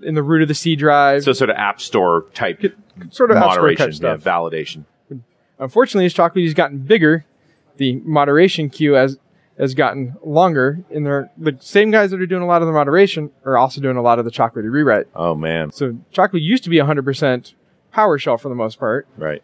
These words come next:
Speaker 1: And now it's, they've rewritten a lot of it to be a executable.
Speaker 2: Hmm.
Speaker 1: So it plays a little bit nicer with, like, one git with Windows ten and,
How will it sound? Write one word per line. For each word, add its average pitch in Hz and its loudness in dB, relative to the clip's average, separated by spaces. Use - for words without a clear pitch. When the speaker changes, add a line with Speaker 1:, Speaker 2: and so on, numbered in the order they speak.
Speaker 1:
And 147 -2
now 156 2
it's, 139 -4
they've 143 2
rewritten 135 -2
a 135 -2
lot 127 4
of 127 0
it - -2
to 139 -10
be 123 -4
a 120 -2
executable. 127 -2
Speaker 2:
Hmm. 127 -4
Speaker 1:
So 131 -2
it 117 -4
plays 147 2
a 143 -6
little 143 0
bit 131 0
nicer 135 -4
with, 131 -8
like, 127 -2
one 123 -2
git 120 2
with 131 -10
Windows 123 -8
ten 117 -2
and, 120 -10